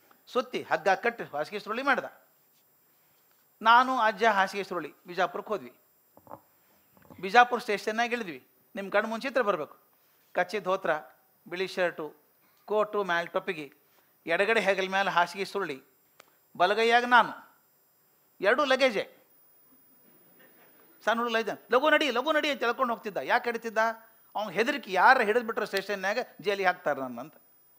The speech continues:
ಇನ್ನೊಂದು ಸ್ವಲ್ಪ ದೂರ ಹೋದ್ರೆ ಪಾರಾಗ್ಬಿಡ್ತಿದ್ರು ಸ್ಟೇಷನ್ನಿಂದ. ಅಷ್ಟ್ರಾಗ ಯಾರೋ ಬಂದು ಹೆಗಲ ಮೇಲೆ ಕೈ ಇಟ್ಟಂಗಾತು. ತಿರುಗಿ ನೋಡ್ದ, ಪೊಲೀಸ. ಅಜ್ಜ ಬೆವತ ಬಿಟ್ಟ ಒಂದು ಕ್ಷಣದಾಗ. "ಆತಪ್ಪ, ನಾನು ಜೈಲಿಗೆ ಹಾಕ್ತಾರೆ, ನಾನು ಜೈಲಿಗೆ ಹಾಕ್ತಾರೆ."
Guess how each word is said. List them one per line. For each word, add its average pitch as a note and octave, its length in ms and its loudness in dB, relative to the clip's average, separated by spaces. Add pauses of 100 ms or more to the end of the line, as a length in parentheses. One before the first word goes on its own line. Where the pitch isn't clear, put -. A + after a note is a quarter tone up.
(760)
ಇನ್ನೊಂದು A#3+ 260 -2
ಸ್ವಲ್ಪ B3+ 320 0
ದೂರ B3+ 160 0
ಹೋದ್ರೆ A3+ 240 2
ಪಾರಾಗ್ಬಿಡ್ತಿದ್ರು F#3+ 680 4
ಸ್ಟೇಷನ್ನಿಂದ. E3+ 520 -4 (640)
ಅಷ್ಟ್ರಾಗ F#3+ 380 0
ಯಾರೋ G3 260 4
ಬಂದು G3+ 200 -6
ಹೆಗಲ D#3 220 -4
ಮೇಲೆ F#3+ 140 -8
ಕೈ A#3+ 180 0
ಇಟ್ಟಂಗಾತು. D#3 500 -6 (800)
ತಿರುಗಿ C4 240 -2
ನೋಡ್ದ, A#3+ 220 4 (500)
ಪೊಲೀಸ. C#4 320 4 (1500)
ಅಜ್ಜ E3 320 -4
ಬೆವತ F#3 400 0
ಬಿಟ್ಟ C#4 180 -2 (120)
ಒಂದು D#3 200 -8
ಕ್ಷಣದಾಗ. E3+ 340 -2 (500)
"ಆತಪ್ಪ, E3+ 420 0
ನಾನು B2+ 200 -6
ಜೈಲಿಗೆ G3 260 -6
ಹಾಕ್ತಾರೆ, C#3 380 -6
ನಾನು B2 220 -14
ಜೈಲಿಗೆ G#3+ 200 -8
ಹಾಕ್ತಾರೆ." - 380 -10